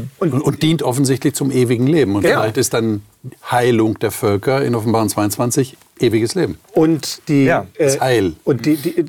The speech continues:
Speaker 3: das erinnert mich daran, äh, Sven, äh, dass l-, ewiges Leben keine inhärente Eigenschaft des Menschen ist,
Speaker 2: Genau.
Speaker 3: ja?
Speaker 2: Mhm.
Speaker 3: Sondern
Speaker 1: Ja.
Speaker 3: dass die bedingt ist. Und Gott knüpft offensichtlich die Bedingung des ewigen Lebens oder der ewigen Gesundheit
Speaker 2: Mhm.
Speaker 3: hier an das Essen von bestimmten
Speaker 1: Mhm.
Speaker 3: Früchten oder Blättern in dem
Speaker 2: Mhm.
Speaker 3: Fall, ja?
Speaker 2: Mhm.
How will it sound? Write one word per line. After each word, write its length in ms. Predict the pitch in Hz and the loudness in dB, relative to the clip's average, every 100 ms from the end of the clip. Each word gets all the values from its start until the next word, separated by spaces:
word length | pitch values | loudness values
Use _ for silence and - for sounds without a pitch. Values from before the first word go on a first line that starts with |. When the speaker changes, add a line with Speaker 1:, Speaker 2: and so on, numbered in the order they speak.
| 185 | -4
Speaker 3:
das 280 | 143 147 - | -2 -2 -2
erinnert 340 | - 175 190 | 0 0 0
mich 140 | 139 110 | -2 -2
daran, 260 | 123 139 | -2 -2
äh, 300 | 139 147 143 | -4 -2 -2
Sven, 320 | 131 139 135 143 | -2 -2 -2 -4
äh, 40 | - 135 _ - | -8 -10 _ -6
dass 360 | 135 117 - - _ - | -4 -2 -2 -4 _ 0
l-, 180 | 131 143 | 0 0
ewiges 440 | - 165 151 147 - | 0 2 2 0 0
Leben 260 | 151 143 | 0 0
keine 300 | 127 143 139 | -2 -2 -2
inhärente 600 | 143 202 190 156 147 147 139 | 0 2 2 2 0 0 0
Eigenschaft 460 | 151 151 147 - | 0 0 -4 -6
des 80 | 120 | -4
Menschen 300 | 180 262 - | -4 -4 -6
ist, 60 | 117 | -2
Speaker 2:
Genau. 280 | 147 143 - | 0 0 -4
Speaker 3:
ja? 80 | |
Speaker 2:
Mhm. 360 | 113 101 151 156 | -4 0 0 0
Speaker 3:
Sondern 160 | 156 143 | 2 2
Speaker 1:
Ja. 60 | |
Speaker 3:
dass 180 | 147 - | 0 -2
die 160 | 170 147 | -2 0
bedingt 560 | 143 - 220 320 208 | 0 0 0 2 0
ist. 380 | - 104 - - - - - | -6 -8 -8 -10 -12 -18 -6
Und 140 | 151 123 | -2 0
Gott 200 | 170 - | 0 -2
knüpft 320 | - 196 - | -4 -4 -2
offensichtlich 460 | 160 156 165 147 147 | 0 0 -2 -2 -4
die 80 | |
Bedingung 440 | 123 131 165 226 170 | -2 -2 0 0 0
des 140 | 139 | 0
ewigen 320 | 160 151 139 | 0 0 0
Lebens 460 | 135 139 160 165 - | 2 2 0 -2 -2
oder 160 | 131 113 | -2 0
der 160 | 135 | 0
ewigen 260 | 135 127 117 | 2 2 0
Gesundheit 560 | 110 131 156 160 165 - - - | 0 0 0 -2 -4 -8 -14 -4
Speaker 2:
Mhm. 80 | 131 | 0
Speaker 3:
hier 380 | 123 165 190 - | 2 2 0 0
an 220 | 143 156 | -2 -2
das 220 | 139 131 | -2 -2
Essen 440 | - 165 - 135 113 | -2 -2 -2 -4 -6
von 300 | - 127 113 | -4 -2 -2
bestimmten 500 | 113 - 139 - 123 | -2 0 0 -2 -6
Speaker 1:
Mhm. 40 | |
Speaker 3:
Früchten 400 | - 160 - - | 0 0 0 -4
oder 160 | 127 117 | -4 -2
Blättern 320 | 117 139 117 | -2 -2 -4
in 120 | 120 | -4
dem 80 | 127 | -6
Speaker 2:
Mhm. 40 | 131 | -6
Speaker 3:
Fall, 320 | 135 123 120 | -4 -4 -4
ja? 80 | 139 | -4
Speaker 2:
Mhm. 200 | 127 131 | -4 -4